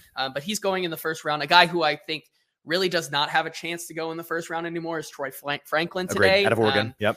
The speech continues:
Speaker 1: out of Oregon. He, I, I, you said it best. He's just kind of in his own head about his hands right
Speaker 2: I think
Speaker 1: now.
Speaker 2: he's a head case with, with those hands. You know, he had the highest, I believe the highest,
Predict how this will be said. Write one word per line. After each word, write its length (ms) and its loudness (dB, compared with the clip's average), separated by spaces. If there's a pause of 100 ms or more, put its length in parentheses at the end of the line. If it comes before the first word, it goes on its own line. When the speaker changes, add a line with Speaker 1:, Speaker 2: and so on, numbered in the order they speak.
(160)
Speaker 1:
out 120 0
of 120 -6
Oregon. 440 0
He, 480 -10 (720)
I, 200 2
I, 40 4
you 180 0
said 220 4
it 120 0
best. 440 4
He's 440 -6
just 160 -8
kind 220 2
of 100 -2
in 80 0
his 140 -2
own 140 -4
head 200 0
about 260 2
his 160 -6
hands 340 -4
right 160 -8
Speaker 2:
I 20 -12
think 120 0
Speaker 1:
now. 40 0
Speaker 2:
he's 140 4
a 60 4
head 220 4
case 280 2
with, 160 -6
with 180 -4
those 220 0
hands. 400 0
You 60 2
know, 80 2
he 180 0
had 420 6
the 120 -2
highest, 640 2
I 60 -2
believe 280 0
the 80 2
highest, 560 0